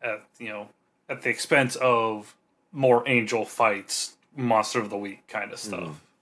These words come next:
Speaker 2: But it's a, no, I'm liking, I'm liking this, uh,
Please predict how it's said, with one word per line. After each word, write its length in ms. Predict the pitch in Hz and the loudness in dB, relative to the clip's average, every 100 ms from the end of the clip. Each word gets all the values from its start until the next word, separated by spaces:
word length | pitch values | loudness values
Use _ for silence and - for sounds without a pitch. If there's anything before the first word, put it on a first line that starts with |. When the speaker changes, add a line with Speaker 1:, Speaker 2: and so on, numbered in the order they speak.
| _ _ | _ _
Speaker 2:
But 80 | |
it's 200 | 95 - | -14 -10
a, 100 | 90 85 | -8 -6
no, 220 | 101 90 | -2 0
I'm 220 | 92 101 | 0 0
liking, 640 | 98 101 101 104 98 92 - _ _ _ _ | 0 0 0 -4 -2 -8 -12 _ _ _ _
I'm 240 | 107 120 123 | 0 2 4
liking 420 | 113 113 110 101 | 6 6 2 -2
this, 360 | 90 87 - 87 | 0 0 0 0
uh, 440 | 78 76 67 64 | 0 0 -2 -6